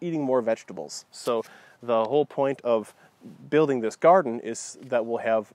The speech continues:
uh, regular access to, you know, l-, very local,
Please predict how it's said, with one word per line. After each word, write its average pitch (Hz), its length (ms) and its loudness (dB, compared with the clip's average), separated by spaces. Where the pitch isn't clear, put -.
uh, 104 180 -2
regular 123 460 -2
access 113 600 -4
to, 113 420 -6
you 117 120 -8
know, 104 160 -6
l-, 104 240 -12
very 123 240 2
local, 190 440 8